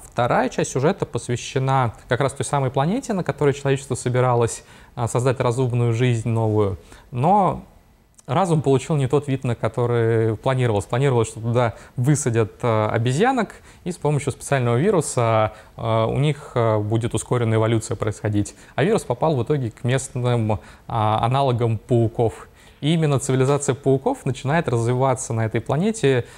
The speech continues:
А, автор, а, ну, так, а, показывает постепенно разные этапы, а, развития этой цивилизации. Меняются герои, причем все эти герои пауки. И автор здорово показывает, на самом деле, мышление совершенно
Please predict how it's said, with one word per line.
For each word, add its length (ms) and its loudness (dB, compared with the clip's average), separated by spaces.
А, 300 -10
автор, 360 -2
а, 360 2
ну, 320 -4
так, 340 -8
а, 320 2
показывает 800 0
постепенно 600 -2
разные 360 0
этапы, 680 -2
а, 340 -10
развития 440 0
этой 160 2
цивилизации. 880 0
Меняются 880 0
герои, 500 2
причем 340 -8
все 120 -2
эти 120 -8
герои 460 0
пауки. 560 0
И 440 -2
автор 360 -2
здорово 420 2
показывает, 520 -2
на 60 -4
самом 200 -6
деле, 140 0
мышление 460 -2
совершенно 600 -2